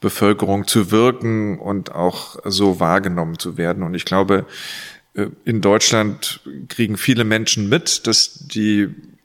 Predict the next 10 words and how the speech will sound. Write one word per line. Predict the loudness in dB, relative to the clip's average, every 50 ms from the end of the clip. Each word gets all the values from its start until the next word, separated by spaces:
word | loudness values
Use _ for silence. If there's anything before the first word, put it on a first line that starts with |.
| _ _ _ _ _ _ _
Art | -10 -6 -6 -4 -4 -4
und | -4 -2 2
Weise, | 4 4 6 6 6 4 4 4
wie | 2 0 0
unser | 0 0 -2 -2 2 2 4 4 4 4 2
Agieren | 2 0 0 2 2 2 4 4 4
bewertet | 2 2 4 4 4 4 4 2 0 -2 2
wird | 0 2 2
im | 2 0 2
Ausland, | 4 4 4 4 4 2 2 2 2 0 -2 -6 -8